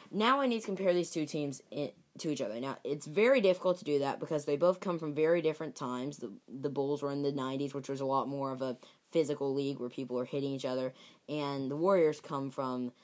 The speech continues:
the, the two thousands and the two thousand tens here, where the league is a lot more shooting-based and doesn't have as much physicality.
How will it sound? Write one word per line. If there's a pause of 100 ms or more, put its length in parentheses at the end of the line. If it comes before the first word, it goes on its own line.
(220)
the, (540)
the
two
thousands (220)
and
the (220)
two
thousand
tens
here, (340)
where
the
league
is
a
lot
more
shooting-based
and
doesn't
have
as
much
physicality.